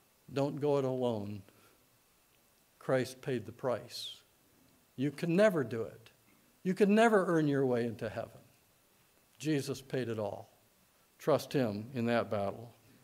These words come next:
If you're trying to fight battles in your own strength, seek him today for the victory. When we think of the battles that we're facing, it's easy to attempt to fight those in our own strength. We have to fight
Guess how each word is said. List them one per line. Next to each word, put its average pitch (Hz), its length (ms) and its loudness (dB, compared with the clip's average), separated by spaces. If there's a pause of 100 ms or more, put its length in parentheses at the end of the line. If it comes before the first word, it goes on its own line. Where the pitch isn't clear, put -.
(460)
If - 60 -10
you're 139 100 0
trying 147 300 6
to 135 60 2
fight 143 300 4
battles 135 360 6
in 127 100 2
your 131 120 4
own 131 180 4
strength, 123 520 -4 (880)
seek - 320 -2
him 139 140 -2
today 113 320 -2
for 113 160 -10
the 104 80 -6
victory. 110 520 -10 (1300)
When 131 100 -4
we 131 80 2
think 139 220 4
of 127 60 4
the 123 80 2
battles 135 360 6
that 135 60 -2
we're 127 160 -2
facing, 139 400 2
it's 127 160 -4
easy 135 320 0
to 131 160 -4
attempt 127 340 -4
to 120 80 -6
fight 131 260 0
those 127 400 -2 (680)
in 139 100 -2
our 139 140 4
own 151 180 6
strength. 107 500 -4
We 127 160 -2
have 143 420 -2
to 123 60 -16
fight 107 380 -6